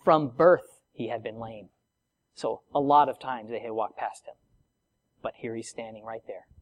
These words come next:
in the midst because of Jesus Christ. A definite miracle.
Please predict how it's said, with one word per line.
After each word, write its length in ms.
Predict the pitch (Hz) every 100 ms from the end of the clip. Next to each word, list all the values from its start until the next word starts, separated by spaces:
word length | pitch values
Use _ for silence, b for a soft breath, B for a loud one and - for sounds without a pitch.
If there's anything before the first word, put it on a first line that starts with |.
| _ _
in 80 | 127
the 80 | 131
midst 420 | 107 - - _ _ - _ _ _ _ _ _ _ _ - _
because 360 | 110 - 143 131
of 100 | 110
Jesus 340 | 120 110 98
Christ. 520 | - 98 87 - - _ _ _ _ _ _ _ _ _ _ _ _ _ _ _ _ _ _ _ _ _ _ _ _ _ _ _ -
A 100 | 151
definite 760 | 123 113 160 165 - 131 120 -
miracle. 540 | 131 123 104 - -